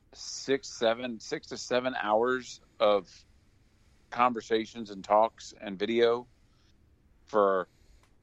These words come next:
for a thirty minute to forty minute segment.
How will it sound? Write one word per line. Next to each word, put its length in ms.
for 260
a 360
thirty 300
minute 300
to 160
forty 380
minute 260
segment. 360